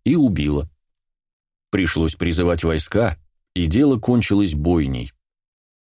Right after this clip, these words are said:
Льва обвиняли как врага христианства, как последователя магометан и евреев. В аристократических слоях византийского общества царствовали или неверие,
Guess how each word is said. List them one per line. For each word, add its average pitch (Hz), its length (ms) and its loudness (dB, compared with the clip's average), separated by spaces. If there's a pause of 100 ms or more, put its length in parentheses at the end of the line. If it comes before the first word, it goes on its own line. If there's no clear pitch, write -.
Льва 85 360 0
обвиняли 90 540 0
как 92 220 -2
врага 95 340 0
христианства, 92 920 -2 (360)
как 85 200 -4
последователя 110 840 2
магометан 107 600 2
и 104 60 2
евреев. 80 600 0 (800)
В 80 120 -4
аристократических 98 920 -2
слоях 95 360 0
византийского 87 720 -2
общества 87 500 -2
царствовали 117 640 0
или 101 280 -2
неверие, 82 560 0